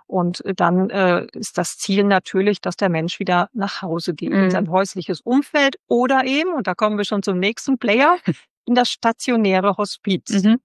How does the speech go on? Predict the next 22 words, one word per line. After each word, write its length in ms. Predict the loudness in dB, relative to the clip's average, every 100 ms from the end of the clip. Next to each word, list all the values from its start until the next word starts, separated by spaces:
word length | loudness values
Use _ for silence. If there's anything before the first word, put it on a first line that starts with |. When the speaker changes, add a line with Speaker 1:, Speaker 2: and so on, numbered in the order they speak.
| _ -4
Speaker 1:
Hier 160 | -2
in 120 | 0
Dülmen 320 | 2 2 0 -4
das 180 | -4
Anna-Katharina-Hospiz, 1400 | -4 -2 -2 -2 -2 2 4 4 2 -2 -2 0 0 -4
aber 160 | -6 -6
es 100 | -4
gibt 220 | -6 -4
auch 240 | -8 -6
in 300 | -6 -4 0
Münster, 760 | 2 2 2 2 4 4 0 -4
äh, 40 | -4
Hospize, 720 | -6 -4 -4 -4 -2 0 0
mit 160 | -2
denen 180 | -2 -2
wir 100 | -2
arbeiten, 540 | -2 0 2 0 0 -4
in 60 |
Speaker 2:
Mhm. 40 | -2
Speaker 1:
Stadtlohn. 640 | 2 2 2 0 -2 -4 -10 -20 -16 -6
Also 240 | -6 -2
wir 200 | -2